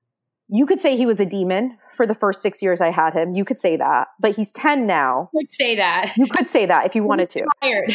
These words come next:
Speaker 2: <laughs>
Speaker 1: Are all of the children in my family terrified of him? Maybe.
Speaker 2: Maybe.
Speaker 1: Maybe. Is my father, who is a seventy, seventy-four-year-old Palestinian man, terrified of my fucking cat? Yes, he is. He could fight. You know, you don't wanna fight
Speaker 2: No,
Speaker 1: Fifi.
Speaker 2: Fifi.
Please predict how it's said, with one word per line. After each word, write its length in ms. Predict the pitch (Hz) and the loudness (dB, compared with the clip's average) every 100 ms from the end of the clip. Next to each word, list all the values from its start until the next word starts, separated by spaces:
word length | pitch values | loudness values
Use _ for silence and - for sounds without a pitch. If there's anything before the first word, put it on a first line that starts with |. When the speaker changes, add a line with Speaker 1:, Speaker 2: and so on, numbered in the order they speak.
| - | 0
Speaker 2:
<laughs> 120 | 311 | 2
Speaker 1:
Are 360 | - - 311 269 | 2 4 2 2
all 80 | 339 | 2
of 60 | 262 | 2
the 100 | 294 | 0
children 360 | - 302 254 | 0 0 0
in 100 | 269 | 0
my 120 | 262 240 | 0 0
family 380 | 269 254 262 233 | 0 0 -2 -2
terrified 500 | 240 269 311 320 330 | 0 0 2 0 0
of 60 | |
him? 280 | 311 320 226 | -2 -2 -2
Maybe. 400 | 196 185 - - _ - | -2 -2 -4 -12 _ -8
Speaker 2:
Maybe. 140 | 180 226 | -4 -2
Speaker 1:
Maybe. 360 | 285 196 - | -2 -2 -4
Is 140 | 262 233 | -2 0
my 140 | 233 | -2
father, 680 | 226 - 240 269 320 339 359 _ - | -2 0 2 2 0 -2 -4 _ -2
who 120 | 247 | 0
is 100 | 233 | 0
a 80 | 226 | 0
seventy, 440 | 240 247 254 233 - 208 _ - | 0 -2 -2 -4 -10 -20 _ -4
seventy-four-year-old 680 | 294 269 - 269 277 262 262 | 0 0 0 0 2 0 2
Palestinian 500 | 240 233 269 269 277 | 0 0 -2 -2 0
man, 160 | 277 | -2
terrified 400 | 277 277 277 269 | 0 0 0 0
of 80 | 277 | 0
my 200 | 277 269 277 | 0 0 -2
fucking 260 | 277 262 | -4 -4
cat? 280 | 262 294 311 - _ - | -2 -2 -2 -8 _ -2
Yes, 260 | 202 - - | -2 -2 -2
he 160 | 277 | 0
is. 240 | 302 240 226 _ _ _ _ _ - | 0 -2 -8 _ _ _ _ _ -2
He 100 | 349 | 0
could 140 | 640 | 0
fight. 320 | 190 165 262 - _ _ - | 2 0 0 -4 _ _ -4
You 120 | 240 | 0
know, 160 | 233 220 | 2 2
you 160 | 220 | 2
don't 80 | 311 | 2
wanna 160 | 359 269 | 2 0
fight 200 | 185 - | 0 0
Speaker 2:
No, 80 | 170 | -2
Speaker 1:
Fifi. 320 | 220 185 226 196 | -2 0 0 0
Speaker 2:
Fifi. 300 | 175 180 | -4 -4